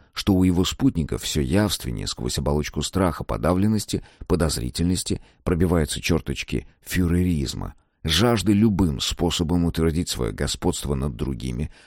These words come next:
воспользоваться мгновением растерянности окружающих, чтобы возвыситься над ними — и потом всякого, кто попытается противиться этой самозванной власти, жестоко и коварно обвинить в политической неблагонадежности. Но если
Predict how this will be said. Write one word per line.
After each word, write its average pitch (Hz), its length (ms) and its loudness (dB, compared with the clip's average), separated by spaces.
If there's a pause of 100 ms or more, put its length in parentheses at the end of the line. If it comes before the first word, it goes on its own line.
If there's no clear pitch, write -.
воспользоваться 92 680 2
мгновением 82 720 0
растерянности 76 680 -2
окружающих, 101 680 0 (240)
чтобы 127 260 2
возвыситься 110 840 2
над 80 260 0
ними — 69 360 -2 (220)
и 82 80 0
потом 107 280 2
всякого, 101 640 0 (140)
кто - 180 0
попытается 95 520 2
противиться 92 680 0
этой 67 300 -4 (120)
самозванной 98 720 2
власти, 110 500 0 (160)
жестоко 95 680 2
и 60 40 -4
коварно 92 540 2
обвинить 90 460 2 (180)
в - 100 -10
политической 95 680 2
неблагонадежности. 87 1120 2
Но 95 100 2
если 147 420 4